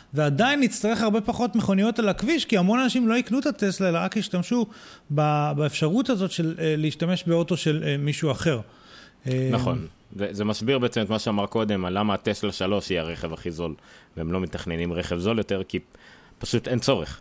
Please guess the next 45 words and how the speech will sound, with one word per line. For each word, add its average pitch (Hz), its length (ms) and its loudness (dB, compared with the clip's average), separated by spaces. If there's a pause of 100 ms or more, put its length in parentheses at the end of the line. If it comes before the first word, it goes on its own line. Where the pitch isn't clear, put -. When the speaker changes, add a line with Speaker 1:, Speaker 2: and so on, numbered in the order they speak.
(140)
Speaker 2:
רוב 110 220 2
האנשים, 113 580 2
רוב 110 200 2
החברות 113 440 2
יגידו 107 240 2
שהם 98 240 0
לא 104 60 2
עושות 104 280 -2
רכב 101 160 -2
יותר 95 200 0
זול, 98 140 0
כי 92 120 -6
זה 87 60 -4
לא 87 80 -2
משתלם, 127 360 -2
במקרה 98 240 -2
שלהם 104 240 -2
לא, 135 140 -8
פשוט - 300 -8
לא 117 40 2
יהיה 110 120 2
צורך. 98 340 -6 (280)
אתה 104 80 -2
תמיד 104 240 0
תוכל 113 200 2
לעשות 110 340 0
את 104 60 -10
עצמך 98 360 -6
את 90 160 -6
האחלה 98 340 -6
טסלה 98 300 -6
שבעולם. 90 400 -6 (680)
Speaker 1:
נדבר 151 180 4
על 196 60 4
סטטיסטיקה 185 580 2
שדיברנו 143 540 2
עליה 165 180 4
בעבר, 151 480 0
שרכב 147 720 0
ממוצע, 156 540 0 (580)
אה, 139 140 0
הוא 160 140 0
בשימוש 151 800 0
חמישה 156 520 0
עד 156 80 -2